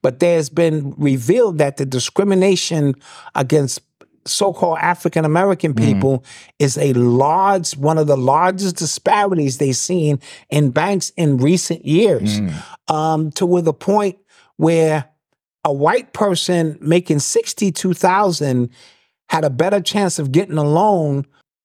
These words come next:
Speaker 1: with a black person who made a hundred and forty thousand,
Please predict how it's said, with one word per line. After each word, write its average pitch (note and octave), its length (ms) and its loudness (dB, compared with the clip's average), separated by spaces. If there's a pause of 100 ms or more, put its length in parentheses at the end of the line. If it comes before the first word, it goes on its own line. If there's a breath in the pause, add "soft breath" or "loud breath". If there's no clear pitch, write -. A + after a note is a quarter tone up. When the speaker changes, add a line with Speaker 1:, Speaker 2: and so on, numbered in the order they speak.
(120)
Speaker 1:
with D#3 180 4
a D3 100 0
black E3+ 420 -2
person F3+ 360 0
who F3 60 4
made E3+ 220 2
a D3 100 -2
hundred G3 400 0
and F3 220 0
forty A#3+ 540 0
thousand, E3+ 580 -2